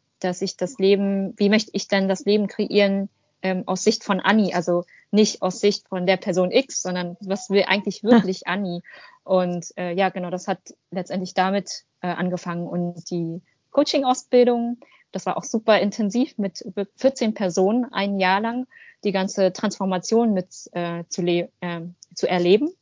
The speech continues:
Speaker 1: Und gleichzeitig war das echt eine sehr prägende Zeit, dass, dass, ähm, ja, ich kann das echt, also was da alles so passiert ist, auch im Inneren
Speaker 2: Ja.
Speaker 1: und im Äußeren, das ist echt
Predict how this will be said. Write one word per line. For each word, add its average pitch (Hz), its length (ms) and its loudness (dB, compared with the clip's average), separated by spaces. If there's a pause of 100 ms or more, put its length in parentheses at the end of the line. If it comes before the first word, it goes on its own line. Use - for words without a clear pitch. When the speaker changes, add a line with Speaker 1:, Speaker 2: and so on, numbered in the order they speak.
(460)
Speaker 1:
Und 190 300 0
gleichzeitig 185 760 0
war 180 140 0
das 180 320 -4
echt - 340 -4
eine 185 120 -2
sehr 190 200 4
prägende 185 480 -4
Zeit, 185 400 -4
dass, - 360 -12 (120)
dass, - 420 -8
ähm, 165 400 -10 (640)
ja, 175 320 -2
ich - 140 -8
kann 196 180 -2
das 190 240 -2
echt, - 320 2
also 190 240 4
was 190 220 0
da 202 200 4
alles 208 320 -2
so 208 140 0
passiert 269 460 -8
ist, - 220 -6
auch 202 180 -4
im 190 140 -8
Inneren 226 360 4
Speaker 2:
Ja. 185 60 0
Speaker 1:
und 180 100 -4
im 180 160 -8
Äußeren, 220 540 0
das 208 180 -4
ist - 200 -6
echt 185 280 4